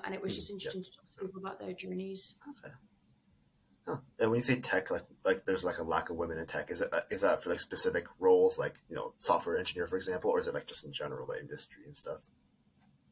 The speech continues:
Speaker 1: Just in general, I think, unless,
Speaker 2: Yeah.
Speaker 1: um, so I feel like you have people that are in stem,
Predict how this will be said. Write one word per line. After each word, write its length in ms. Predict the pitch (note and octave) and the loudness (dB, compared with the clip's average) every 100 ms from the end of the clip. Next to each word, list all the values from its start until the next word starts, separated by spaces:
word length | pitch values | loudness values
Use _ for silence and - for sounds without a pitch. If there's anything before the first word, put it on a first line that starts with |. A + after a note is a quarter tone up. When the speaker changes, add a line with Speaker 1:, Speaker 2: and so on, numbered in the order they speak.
| _ _ _ - | _ _ _ -10
Speaker 1:
Just 180 | A3+ E4+ | -8 -6
in 120 | C4 | -4
general, 560 | F#3+ F3 F#3 A3 C4 - | -4 -2 -4 -6 -8 -8
I 100 | F3+ | -8
think, 340 | - G3 G3+ - | -8 -10 -10 -6
unless, 480 | F#3 F#3 F#3+ - | -4 -4 -4 -4
Speaker 2:
Yeah. 100 | - - | -4 -6
Speaker 1:
um, 560 | F#3+ F3+ F3+ F3+ F3+ - | -4 -4 -2 -2 -4 -8
so 160 | - F#3+ F#3 F#3+ | -12 -6 -6 -6
I 60 | |
feel 160 | F#3+ A3+ | -8 -8
like 140 | A#3 | -8
you 80 | F#3+ | -8
have 180 | G3+ G#3 | -10 -8
people 220 | G#3 F#3+ | -8 -8
that 120 | - | -8
are 120 | F#3 | -6
in 120 | F3 F3 | -6 -4
stem, 560 | - A3 - G3+ G#3 | -4 -4 -8 -10 -12